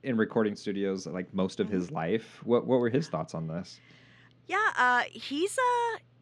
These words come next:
Speaker 2: he's okay with it. There's a lot of other things that he used to build his last recording studio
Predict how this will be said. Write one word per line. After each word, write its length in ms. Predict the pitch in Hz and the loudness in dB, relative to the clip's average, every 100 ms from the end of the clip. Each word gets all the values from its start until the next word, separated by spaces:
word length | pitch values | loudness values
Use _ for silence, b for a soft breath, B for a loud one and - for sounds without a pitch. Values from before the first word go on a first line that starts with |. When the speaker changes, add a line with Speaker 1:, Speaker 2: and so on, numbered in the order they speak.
| - - - | -20 -20 -12
Speaker 2:
he's 240 | 269 381 539 | -4 0 0
okay 320 | - - 370 | -2 -6 -4
with 180 | 370 226 | -2 -2
it. 260 | 160 - - B B B | -4 -6 -12 B B B
There's 180 | 311 330 | -4 -2
a 60 | 302 | -2
lot 380 | 262 240 247 381 | -2 0 2 2
of 100 | 349 | 0
other 180 | 294 | -2
things 240 | 285 269 240 | -2 -6 -6
that 100 | - | -10
he 160 | 220 | -10
used 380 | 233 220 214 202 | -8 -6 -8 -10
to 100 | - | -12
build 440 | 190 208 208 202 196 | -6 -2 0 -2 -4
his 460 | 208 254 240 - | -4 -4 -6 -10
last 340 | - 196 190 - | -2 0 0 -2
recording 380 | 208 247 208 214 | -6 -2 -2 -4
studio 680 | - 208 196 185 180 185 | -6 -4 0 2 2 0